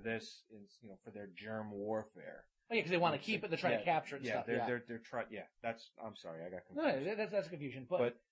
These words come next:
Speaker 2: but that thing, where they said, "Oh, we're gonna change it now." So instead of being just a, a, a blob of protoplasm,
Speaker 1: Right.
Speaker 2: it was, uh, had tentacles that would shoot out too and grab people,
Speaker 1: Right.
Speaker 2: which
Speaker 1: Did
Speaker 2: made no sense.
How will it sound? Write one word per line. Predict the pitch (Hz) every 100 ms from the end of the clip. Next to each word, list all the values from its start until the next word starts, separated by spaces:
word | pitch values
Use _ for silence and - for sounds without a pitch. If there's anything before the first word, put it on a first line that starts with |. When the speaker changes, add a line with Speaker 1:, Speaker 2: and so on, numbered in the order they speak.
| _
Speaker 2:
but | 214
that | 220 214
thing, | 254
where | 185 180
they | 190
said, | 180 170
"Oh, | 202 180
we're | 180
gonna | 180
change | - 220 233 202
it |
now." | 175 160 156 -
So | - 196
instead | 175 214
of | 185 175
being | 190 185
just | 170 165 -
a, | 175 151 - 156
a, | 143 143 147
a |
blob | 147 135 165 180 170 -
of | 170 143
protoplasm, | 156 175 185 208 208 233 233 202
Speaker 1:
Right. | 190 - _ -
Speaker 2:
it | 170 165
was, | 160 151 151
uh, | 151 139 147
had | 165 156
tentacles | 220 226 180 143
that | 147
would | -
shoot | 190
out | 135 131
too | 214 180
and | 139
grab | 127 120
people, | 139 123 104
Speaker 1:
Right. | 101
Speaker 2:
which | 143
Speaker 1:
Did | 147
Speaker 2:
made | 147 135
no | 131
sense. | 135 123